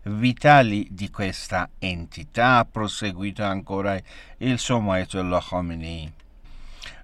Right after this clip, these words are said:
Loro devono esaminare le vie esistenti per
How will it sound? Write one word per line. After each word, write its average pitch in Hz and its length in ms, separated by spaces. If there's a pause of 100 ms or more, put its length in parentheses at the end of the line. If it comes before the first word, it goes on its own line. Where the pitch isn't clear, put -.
Loro 131 280
devono 131 640
esaminare 110 1160
le 110 320
vie 127 500
esistenti 110 1080
per 127 600